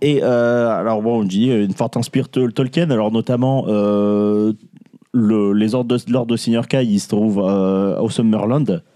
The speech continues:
qui ont un allié, euh, comment, historique, euh, qui s'appelle le, le Durénor. Donc ça fait quand même vachement penser à la synergie entre le Gondor et puis le, et puis le Rohan, quand même.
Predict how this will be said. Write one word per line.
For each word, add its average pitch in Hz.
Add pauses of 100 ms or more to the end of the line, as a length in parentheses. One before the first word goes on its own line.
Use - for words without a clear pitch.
(300)
qui 120
ont 120
un 123
allié, 131 (140)
euh, 98
comment, 107
historique, 117 (800)
euh, 95
qui -
s'appelle 104
le, 98
le 104
Durénor. 107 (600)
Donc 95
ça 101
fait 92
quand 101
même 95
vachement 120
penser 127
à 120
la 110
synergie 107
entre 113
le 110
Gondor 113
et 101
puis 92
le, 101
et 104
puis 110
le 107
Rohan, 117
quand 95
même. 117